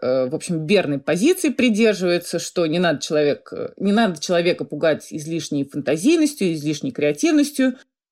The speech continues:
что многие были р-, были бы рады основным базовым навыкам. Эм, в общем, мне бы вот такие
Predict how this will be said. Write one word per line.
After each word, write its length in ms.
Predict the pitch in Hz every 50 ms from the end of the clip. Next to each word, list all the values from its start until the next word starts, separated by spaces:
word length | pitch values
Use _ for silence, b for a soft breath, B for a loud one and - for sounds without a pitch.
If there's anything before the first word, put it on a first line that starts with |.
| - -
что 440 | - - - - - - 208 208
многие 600 | 190 190 185 190 208 233 247 226 196 175 156 175
были 260 | 160 151 175 165 170 175
р-, 180 | 170 165 - -
были 360 | - 160 143 160 156 190 190 180
бы 120 | 156 180
рады 300 | 185 185 180 175 156 147
основным 800 | 139 - 160 - - 185 180 185 185 190 185 180 165 143 139 139
базовым 480 | 135 160 156 156 147 - 139 135 139 147
навыкам. 600 | 170 240 311 330 294 294 294 269 247 233 226 - -
Эм, 440 | 156 156 156 151 147 143 135 - -
в 120 | - 151
общем, 240 | 185 - - 190 175
мне 240 | 185 202 226 277 320
бы 80 | 262 202
вот 160 | 190 214 214
такие 240 | - 185 - 220